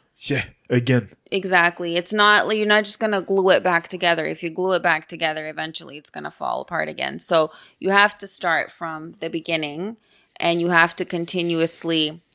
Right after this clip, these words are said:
Speaker 2: reassure that person. You have to continuously keep working on yourself,
Speaker 1: Mm.
Speaker 2: and you have to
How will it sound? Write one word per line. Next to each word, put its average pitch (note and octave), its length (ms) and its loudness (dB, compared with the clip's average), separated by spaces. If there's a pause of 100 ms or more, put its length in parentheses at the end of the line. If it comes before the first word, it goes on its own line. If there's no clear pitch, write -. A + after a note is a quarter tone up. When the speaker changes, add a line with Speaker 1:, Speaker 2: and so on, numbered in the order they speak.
(360)
Speaker 2:
reassure F#3+ 580 4
that D#3+ 260 2
person. D#3 720 -2 (240)
You - 100 0
have F3 140 4
to F#3+ 80 -4
continuously E3+ 640 -4
keep G3 300 -4
working D#3+ 320 0
on D3 160 -10
yourself, D3+ 680 0
Speaker 1:
Mm. G#3 260 -12 (200)
Speaker 2:
and F3 200 -2
you F3+ 80 2
have F3 240 4
to F3 340 4